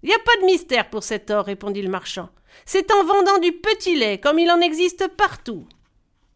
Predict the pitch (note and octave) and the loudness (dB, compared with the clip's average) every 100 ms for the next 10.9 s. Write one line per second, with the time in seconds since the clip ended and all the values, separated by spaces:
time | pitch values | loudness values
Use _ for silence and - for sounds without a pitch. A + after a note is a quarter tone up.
0 | _ _ _ _ _ - D4 E4+ D#4+ D4 | _ _ _ _ _ -6 -2 0 2 0
1 | G3+ A3 - A#3 A3+ - A3 E4 G4+ E4 | -2 -8 -10 -10 -10 -10 -6 -2 -2 -4
2 | A3+ A#3 A#3 A#3 A#3 A#3+ E4 E4+ A3+ G3+ | -4 -6 -6 -8 -8 -4 -4 -4 -8 -8
3 | G#3 G#3+ A#3+ E4 F#4 F#4+ D4 G#3+ - G#3 | -6 -6 -4 -6 -2 -2 -2 -6 -8 -8
4 | - G#3+ A#3 A3 A3 - A3 G#3 F4 - | -8 -8 -6 -6 -10 -10 -8 -6 -6 -4
5 | B4 - - - _ _ _ _ _ _ | -6 -6 -10 -14 _ _ _ _ _ _
6 | - G#3 G#3 G#3 G#3 G3+ - A3+ A3 - | -10 -6 -4 -6 -10 -16 -10 -8 -8 -10
7 | G3+ G3+ A3+ A#3 F3 F3+ - E4 A#4 D#4 | -10 -6 -4 -4 -4 -8 -10 -10 -8 -6
8 | F#3 F3 F3+ _ _ - F#3+ - F#3+ - | -6 -8 -14 _ _ -14 -14 -14 -18 -12
9 | G3 G3 - - _ _ _ _ _ _ | -12 -12 -16 -20 _ _ _ _ _ _
10 | _ _ - - - F4+ C4+ - | _ _ -20 -18 -6 0 0 -2